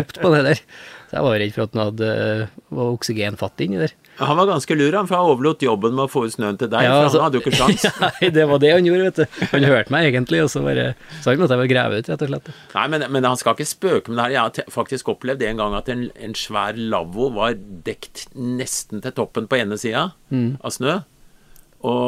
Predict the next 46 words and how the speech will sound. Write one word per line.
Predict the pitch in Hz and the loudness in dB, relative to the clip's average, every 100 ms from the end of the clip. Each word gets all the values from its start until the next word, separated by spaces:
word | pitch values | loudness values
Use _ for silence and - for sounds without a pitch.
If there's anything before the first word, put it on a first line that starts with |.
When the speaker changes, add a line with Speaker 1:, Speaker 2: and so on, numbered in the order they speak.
| 120 113 | 0 -2
Speaker 2:
og | 107 123 131 | -6 -10 -6
hvis | 127 | -4
den | 127 120 | -2 0
da | 107 107 | -2 -2
for | 117 | -10
eksempel | - 98 104 107 | -10 -8 -8 -6
velter, | 123 113 - - | -6 -8 -12 -12
så | - 139 | -8 -6
snakker | 147 127 92 | -6 -8 -8
vi | 107 | -4
om | 156 135 | -4 -4
mye | 123 104 - | -4 -6 -6
tyngde | 143 113 76 104 | -6 -6 -4 -4
også, | 147 | -4
vet | 196 | -6
du. | 165 | -8
Så | 139 | -6
det | 104 | -6
er | - | -6
ikke | - 165 | -10 -6
bare, | 135 101 113 | -4 -2 -2
du, | 107 98 104 95 | -4 -4 -8 -10
du | 131 | -8
skal | 147 | -8
Speaker 1:
Nei. | - | -8
Speaker 2:
tenke | 139 - | -10 -6
litt | 127 123 - | -6 -6 -6
hvor | 113 | -6
du | 120 | -6
setter | 127 - 92 | -10 -10 -12
opp | - | -10
hen. | 127 165 _ - | -12 -12 _ -6
Speaker 1:
Ja. | 120 120 131 - - - | -4 -4 -8 -20 -18 -6
Nei, | 135 | -4
så | 127 | -4
akkurat | - 117 117 | -4 -4 -2
bak, | 127 135 | -2 -2
altså, | 131 131 127 117 | 0 0 0 -2
generelt | - 131 113 117 160 | -2 0 0 0 2
så | |
er | 143 | 2
det | |
jo | 117 | 2
lurt | - | -2
å | 135 | -2
sette | 123 | -4